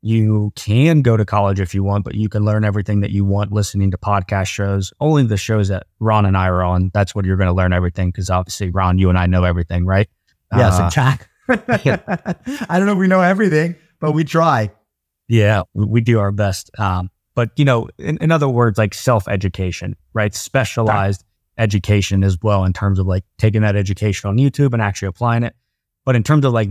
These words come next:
Speaker 1: buying the house and saving money and you know, blah, blah, blah. I think that's the modern day, you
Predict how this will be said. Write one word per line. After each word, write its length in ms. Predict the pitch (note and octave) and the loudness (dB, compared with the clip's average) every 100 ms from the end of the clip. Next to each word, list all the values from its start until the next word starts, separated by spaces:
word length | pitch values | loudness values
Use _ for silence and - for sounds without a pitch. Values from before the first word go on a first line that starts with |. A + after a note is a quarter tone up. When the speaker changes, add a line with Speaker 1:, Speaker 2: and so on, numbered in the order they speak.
| F#2+ | -4
Speaker 1:
buying 340 | A2 G#2 A2 A2 | 0 2 2 2
the 80 | G2+ | 0
house 480 | G#2 G#2 G2+ - | -2 -2 -2 -2
and 100 | G2 | -6
saving 460 | - A2 G#2 G2+ G2+ | -4 -2 0 0 0
money 420 | G2 G2 G2+ G2 | 0 0 0 0
and 200 | F#2 F#2+ - _ _ | -2 -4 -8 _ _
you 140 | - G2+ | 0 2
know, 200 | F2 F2 | 2 0
blah, 180 | G2+ G2 | 0 0
blah, 140 | F#2+ | 0
blah. 160 | G2+ G2 | 2 2
I 120 | F#2+ | 2
think 180 | G#2 G2 | 0 0
that's 260 | F#2+ - | -2 -4
the 80 | - | -2
modern 360 | F#2+ F#2 F#2+ F#2+ | 0 2 2 2
day, 360 | F#2 F#2 F#2 - _ _ | 2 2 0 -4 _ _
you 440 | G#2 G2 F#2+ F#2 | -2 2 2 2